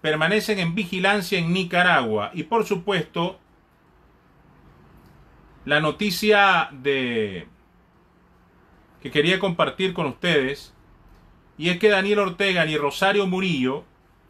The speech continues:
pudieron llegar a firmar el libro de condolencias a la funeraria donde se veló anoche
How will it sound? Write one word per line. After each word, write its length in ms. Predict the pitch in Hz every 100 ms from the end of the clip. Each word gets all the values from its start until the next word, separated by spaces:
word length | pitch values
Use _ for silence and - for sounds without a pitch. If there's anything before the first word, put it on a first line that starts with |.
| _ _ _ _ _ _ - _ -
pudieron 680 | - 143 156 196 208 208 151
llegar 580 | 147 147 180 165 147 - _ _ _ _ _ _ _
a 100 | 135
firmar 400 | - 139 151 196
el 80 | 196
libro 300 | 190 208 214
de 120 | 190
condolencias 1080 | 170 147 131 139 175 175 208 220 214 - - _ _ _ -
a 100 | 147
la 120 | 147
funeraria 760 | - 135 131 143 165 202 214 208
donde 260 | 190 170 143
se 180 | 151
veló 540 | 127 120 151 190 202 -
anoche 760 | 131 131 180 185 175 156 143 156